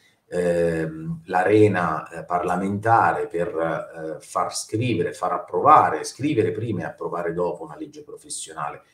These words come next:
E questa è la cosa che più di ogni altro mi preoccupa, perché l'avvocatura, se non ha prontamente un testo da dire: "Noi siamo convinti che questa sia l'avvocatura del duemilacinquanta all'interno di una legge professionale"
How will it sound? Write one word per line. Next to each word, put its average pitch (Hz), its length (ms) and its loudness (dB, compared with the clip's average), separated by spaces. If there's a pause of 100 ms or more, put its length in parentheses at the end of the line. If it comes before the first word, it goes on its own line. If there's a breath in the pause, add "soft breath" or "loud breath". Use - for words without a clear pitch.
(140 soft breath)
E 107 160 -8
questa - 360 8
è - 20 0
la 78 100 0
cosa 87 320 -2
che - 120 -10
più 82 180 -12
di 80 80 -10
ogni 80 180 -6
altro 80 340 -8
mi 80 100 -12
preoccupa, 82 580 -4
perché - 380 -12 (340)
l'avvocatura, 110 880 2 (400 loud breath)
se - 420 0
non 110 240 6
ha - 480 4 (160)
prontamente 98 920 -2
un 90 260 -2
testo 92 840 -2 (100)
da 87 340 -10
dire: 90 500 -4
"Noi 95 320 0
siamo 101 480 -2
convinti 90 600 -6
che - 180 -14
questa 107 460 -2
sia 101 300 -4
l'avvocatura 85 640 -6
del 82 160 -6
duemilacinquanta 90 1040 -4
all'interno 113 580 -6
di 85 120 -10
una 98 100 -12
legge 101 280 -10
professionale" 139 1080 -2